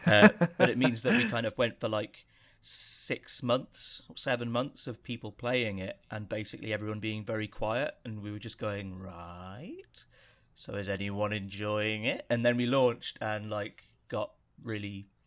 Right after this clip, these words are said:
nice write-ups, and that was just, yeah, like,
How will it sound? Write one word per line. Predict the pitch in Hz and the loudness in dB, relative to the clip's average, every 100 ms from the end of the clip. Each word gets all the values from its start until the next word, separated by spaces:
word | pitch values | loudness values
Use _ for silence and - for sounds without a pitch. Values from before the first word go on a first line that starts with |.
| _ _ 117 | _ _ -2
nice | 107 101 117 | 0 0 0
write-ups, | 110 110 104 98 - - - - - _ 107 | 0 0 -4 -8 -10 -14 -16 -20 -20 _ 0
and | 98 98 98 98 95 - - _ _ _ - | 2 2 -2 -6 -10 -14 -18 _ _ _ -4
that | 107 107 | -2 -2
was | - | -2
just, | - 101 - - - - _ _ _ _ - | -2 -2 -4 -10 -16 -18 _ _ _ _ -2
yeah, | 110 98 - - 117 | 2 2 0 -6 -4
like, | 104 | -4